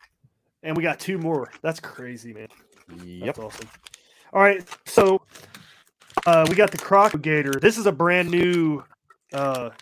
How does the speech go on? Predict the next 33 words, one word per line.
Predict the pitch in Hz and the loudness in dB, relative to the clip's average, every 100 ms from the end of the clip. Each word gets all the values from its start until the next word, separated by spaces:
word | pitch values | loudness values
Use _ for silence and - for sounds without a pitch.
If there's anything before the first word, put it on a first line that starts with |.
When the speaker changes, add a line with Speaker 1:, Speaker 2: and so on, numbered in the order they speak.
| - | -2
Speaker 1:
company | 202 220 156 | 0 2 -2
that | 139 131 | -6 -6
Dark | 139 151 | -6 -6
Horse | - 151 | -4 -6
is | 127 120 | -6 -8
working | 151 156 143 | -8 -8 -10
with | 123 | -8
right | 123 117 | -10 -10
now. | 113 113 110 _ _ _ _ - - | -12 -14 -14 _ _ _ _ -18 -8
And | 139 131 120 - _ _ - _ _ _ - | -8 -8 -12 -20 _ _ -20 _ _ _ -4
I'm | 220 | 2
not | 294 | 4
gonna | 220 | 4
lie, | 175 156 180 | 4 4 4
these | 190 220 | 4 -2
are | 160 | -4
unique. | 127 127 127 160 208 - - _ _ - - - - _ | -6 -10 -2 0 0 -4 -16 _ _ -20 -20 -20 -20 _
And | 151 | -8
they | 151 | -2
look | 151 240 | 0 0
cool. | - 185 240 113 - _ | 0 -2 -2 -6 -12 _
Like, | 147 - | -10 -4
I've | 165 202 | -4 0
never | 208 196 | 0 0
seen | - 214 214 | -4 -6 -4
a | |
bait | 160 135 196 156 | -4 0 -2 -2
that | 151 | -6
looks | 151 180 - | -6 -8 -10
like | 135 | -12
this. | 123 123 120 - - - - - - | -14 -16 -18 -20 -20 -20 -20 -16 -8
They're | 160 | -8
scented, | - 180 185 214 226 202 | -6 -6 2 2 2 -6